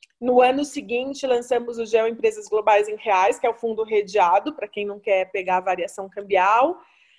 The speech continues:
Mas o interessante é que a estrutura, a, a estratégia, né, de todos os nossos fundos é a mesma, que é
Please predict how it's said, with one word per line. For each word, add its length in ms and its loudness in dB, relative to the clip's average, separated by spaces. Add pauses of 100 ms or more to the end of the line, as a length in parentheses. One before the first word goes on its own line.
(160)
Mas 320 2
o 40 -4
interessante 800 -2
é 40 -2
que 120 -10
a 80 0
estrutura, 1080 2
a, 440 2 (200)
a 60 0
estratégia, 720 0
né, 140 -6
de 140 -14
todos 520 -4
os 140 -10
nossos 420 -4
fundos 540 -4
é 200 4 (140)
a 120 2
mesma, 640 -2 (340)
que 200 2
é 280 2